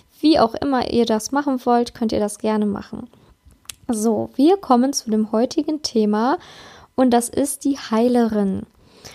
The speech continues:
Und heute geht's halt darum, die Heilerin in sich zu aktivieren. Was überhaupt Heilung ist, was Schmerzen sind und, und, und.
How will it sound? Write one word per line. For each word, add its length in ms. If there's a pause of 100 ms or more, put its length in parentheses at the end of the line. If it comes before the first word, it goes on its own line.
(300)
Und 680 (120)
heute 460
geht's 260
halt 220
darum, 640
die 220
Heilerin 680
in 280
sich 380
zu 180
aktivieren. 960 (640)
Was 300
überhaupt 480
Heilung 420
ist, 340
was 220
Schmerzen 600
sind 420 (100)
und, 360
und, 340
und. 380